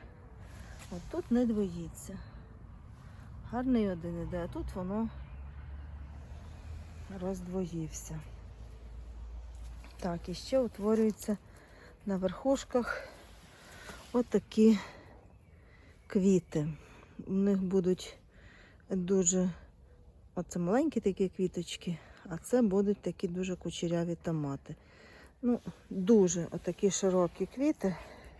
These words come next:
я намагаюся все ж таки зривати, бо воно буде дуже кручений помідор. От. Ще одна королівська квітка.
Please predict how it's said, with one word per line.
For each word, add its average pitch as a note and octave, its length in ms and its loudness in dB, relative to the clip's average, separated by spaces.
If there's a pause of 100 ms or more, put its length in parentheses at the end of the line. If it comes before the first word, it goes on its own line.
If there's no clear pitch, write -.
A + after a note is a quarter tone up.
(760)
я G#3 220 2
намагаюся G3 760 2
все F#3 320 -6
ж - 160 -10
таки G#3 320 -6 (1120)
зривати, G3 640 2
бо F3 140 -2
воно F3+ 240 2
буде F3+ 260 0
дуже F3 340 0
кручений G3+ 720 -2 (280)
помідор. E3 540 -4 (4000)
От. F#3 180 0 (1160)
Ще - 320 2
одна F#3+ 300 4
королівська F#3+ 760 2
квітка. - 580 0